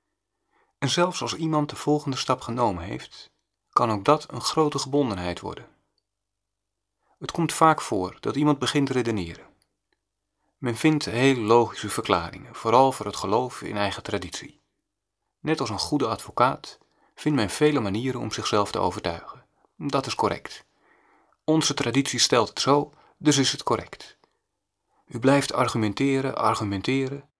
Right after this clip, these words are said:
en slaagt erin uzelf te overtuigen. "Ja, dat is correct en daarmee uit. Nu weet ik alles.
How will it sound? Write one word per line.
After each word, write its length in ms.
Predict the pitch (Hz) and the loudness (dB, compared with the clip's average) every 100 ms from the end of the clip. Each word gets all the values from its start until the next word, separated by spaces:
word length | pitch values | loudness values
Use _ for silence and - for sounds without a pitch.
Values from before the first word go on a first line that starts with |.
| _ _ - | _ _ -6
en 160 | 120 | -2
slaagt 400 | - - 139 - | 2 4 2 2
erin 180 | 123 123 | 0 0
uzelf 360 | 117 113 107 - | 0 2 2 2
te 80 | 98 | -2
overtuigen. 640 | 98 - 85 82 - - _ | -2 -2 -6 -6 -12 -16 _
"Ja, 420 | - 107 135 175 _ _ | -8 0 0 0 _ _
dat 240 | - 147 | 2 2
is 100 | 151 | 2
correct 480 | - 131 131 - - _ - | -2 -2 -2 -6 -16 _ -4
en 140 | 110 | 2
daarmee 320 | 113 117 110 | 6 6 4
uit. 380 | 90 - - - _ _ _ | -2 -6 -18 -20 _ _ _
Nu 220 | - 147 143 | 2 6 6
weet 160 | 135 | 6
ik 100 | - | 2
alles. 520 | 98 92 - - - | -6 -8 -14 -14 -16